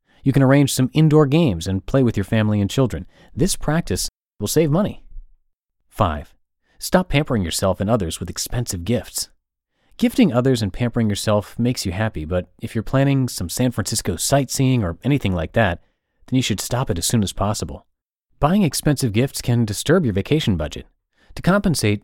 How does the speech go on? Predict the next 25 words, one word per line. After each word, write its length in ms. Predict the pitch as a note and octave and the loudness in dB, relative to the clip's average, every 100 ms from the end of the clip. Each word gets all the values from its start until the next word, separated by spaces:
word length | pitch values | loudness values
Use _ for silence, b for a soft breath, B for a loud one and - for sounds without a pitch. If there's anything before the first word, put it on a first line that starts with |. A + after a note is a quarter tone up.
| _ | _
you 100 | - | -4
can 120 | A#2+ | 0
use 160 | A#2 A#2 | 2 0
your 80 | |
talent, 520 | G#2+ - G#2+ D2+ - - | -2 -4 -4 -6 -12 -4
D 160 | F#3 G#3+ | 2 4
I 100 | G3 | 4
Y. 440 | F3+ G#3+ E2+ - _ _ - | 2 0 -4 -12 _ _ -12
You 80 | A#2 | -2
can 100 | C3 | -2
alter 320 | - D3 D#3 | 2 2 4
your 140 | C#3+ C3 | 2 2
clothes 480 | - A#2+ B2 A#2+ | 2 2 2 2
with 80 | A2 | -2
a 60 | E2+ | -2
little 200 | F2+ F#2+ | 0 -2
glitter 440 | E2 A#2 A#2 A#2 | 2 4 6 4
and 100 | E2+ | 2
accessories 580 | D2+ - A2 A2+ A2+ G#2 | -2 -2 -2 0 0 0
and 160 | F#2 F#2+ | -2 -2
make 140 | A2+ | -2
them 160 | A2 A2+ | 0 0
look 160 | B2 | -2
absolutely 560 | G#2+ B2 - A#2 A#2+ A#2 | -4 -4 0 2 2 4
new. 300 | C3 B2+ | 4 2